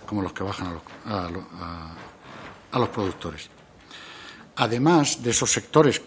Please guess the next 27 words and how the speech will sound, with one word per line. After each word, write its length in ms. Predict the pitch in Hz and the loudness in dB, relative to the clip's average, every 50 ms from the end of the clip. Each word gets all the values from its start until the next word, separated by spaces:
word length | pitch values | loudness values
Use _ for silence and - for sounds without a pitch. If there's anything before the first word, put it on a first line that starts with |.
| - - - - - | -12 -20 -20 -12 -8
que 80 | - 98 | -4 -2
se 140 | - - 113 | -2 0 0
han 100 | 110 110 | 0 0
visto 240 | 123 120 - 113 | 0 0 0 -2
con 140 | - 95 92 | -2 -2 0
una 120 | 101 104 107 | -2 -2 -2
complicación 580 | - 101 95 - 104 - 101 - - 113 101 | -2 -4 -4 -4 -6 -6 -6 -6 -4 -4 -4
adicional, 580 | 101 95 90 - - 90 92 117 123 107 92 - - - - - - - - - | -4 -4 -6 -6 -6 -4 -2 -2 -2 -2 -4 -6 -12 -18 -18 -20 -20 -20 -18 -14
eh, 320 | - 110 107 98 95 95 92 | -10 -6 -4 -4 -4 -4 -4
durante 300 | 95 90 98 95 87 104 | -4 -4 -4 -4 -2 -2
la 100 | 107 113 | -2 0
pandemia, 520 | 107 120 113 113 113 113 117 113 113 113 - - - - - - - - | 0 2 2 2 2 2 2 2 0 -2 -6 -12 -20 -20 -20 -20 -20 -8
traemos 560 | - - 107 107 120 131 139 135 117 - - - | -2 2 4 4 6 6 6 4 2 0 -4 -6
crisis 360 | - 113 120 113 - 131 110 | -6 -6 -4 -4 -4 -4 -6
puestas 360 | - - 107 - - 123 113 | -6 -6 -6 -6 -4 -4 -4
de 100 | 107 98 | -4 -4
casa 240 | - - 95 - 123 | -4 -2 -2 0 0
de 100 | 120 113 | 0 -2
antemano. 520 | 104 92 - 90 87 113 117 98 85 85 - | -4 -6 -4 0 2 4 4 2 2 -2 -8
Quiero 380 | - 98 90 98 101 107 110 - 117 101 | -10 -8 -6 -4 -4 -4 -6 -8 -10 -10
recordarles 640 | 98 101 95 - 95 101 101 101 104 110 113 110 - - - - - - - - - - - - - - | -10 -10 -8 -6 -4 -4 -2 0 0 0 0 0 -2 -8 -14 -14 -16 -18 -20 -20 -20 -20 -20 -20 -16 -6
que, 480 | - - 110 107 104 101 95 92 87 - - - - - - - - - - - - | -2 0 2 4 4 4 2 0 0 -4 -10 -20 -20 -20 -20 -20 -20 -20 -20 -18 -14
eh, 500 | - 104 110 101 98 95 95 92 95 90 - - - | -10 -10 -8 -8 -8 -8 -6 -8 -8 -10 -10 -10 -10
en 100 | 113 98 92 | -8 -8 -6
España 400 | 87 - - 107 113 117 120 113 | -6 -4 -2 -2 0 0 0 0
seguimos 400 | - 107 101 107 110 113 110 104 | 0 0 0 0 0 0 0 0
vendiendo 640 | 98 95 95 101 101 101 104 110 117 123 135 - | -2 -2 -2 -2 -2 0 2 2 2 2 2 -2